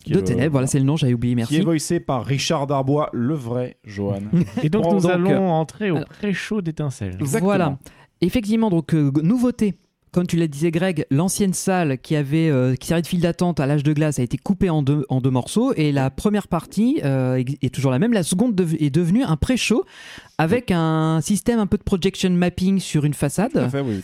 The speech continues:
Speaker 1: tout à fait.
Speaker 2: Et dans laquelle on va nous présenter, euh, les, euh, personnages principaux de l'expérience de l'aventure. Donc, euh, il y a, euh, alors je suis vraiment désolé,
Speaker 1: Je crois
Speaker 2: j'ai
Speaker 1: que
Speaker 2: un
Speaker 1: c'est
Speaker 2: trou de
Speaker 1: Théo, non ?
Speaker 2: Il y a,
Speaker 1: Son nom.
Speaker 2: il y a le jeune homme qui va sa-, qui va être, euh, la caution un peu masculine, qui est donc le fan hardcore de comics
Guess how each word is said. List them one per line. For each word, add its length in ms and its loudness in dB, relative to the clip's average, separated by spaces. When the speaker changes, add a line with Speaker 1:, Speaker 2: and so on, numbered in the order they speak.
Speaker 1:
tout 60 -14
à 40 -16
fait. 140 -18
Speaker 2:
Et 120 2
dans 100 2
laquelle 400 0
on 340 2
va 140 2
nous 140 2
présenter, 760 0
euh, 80 2
les, 420 2
euh, 140 2
personnages 460 -2
principaux 500 -2
de 100 0
l'expérience 640 -2
de 60 -6
l'aventure. 500 0
Donc, 340 0
euh, 120 0
il 180 0
y 120 2
a, 220 2
euh, 200 0
alors 140 -2
je 80 -8
suis 160 -6
vraiment 460 0
désolé, 280 2
Speaker 1:
Je 60 0
crois 0 -
Speaker 2:
j'ai 60 0
Speaker 1:
que 20 2
Speaker 2:
un 220 0
Speaker 1:
c'est 40 0
Speaker 2:
trou 200 0
de 20 -2
Speaker 1:
Théo, 0 -
non ? 300 -2
Speaker 2:
Il 120 0
y 100 2
a, 120 2
Speaker 1:
Son 60 -2
nom. 60 -2
Speaker 2:
il 60 -2
y 160 0
a 20 2
le 140 2
jeune 240 0
homme 140 0
qui 140 -4
va 140 2
sa-, 320 0
qui 160 -4
va 120 0
être, 320 -2
euh, 120 2
la 80 0
caution 400 -2
un 80 -2
peu 100 -4
masculine, 580 0
qui 200 -2
est 20 -4
donc 200 -2
le 100 2
fan 420 0
hardcore 600 -2
de 420 2
comics 360 0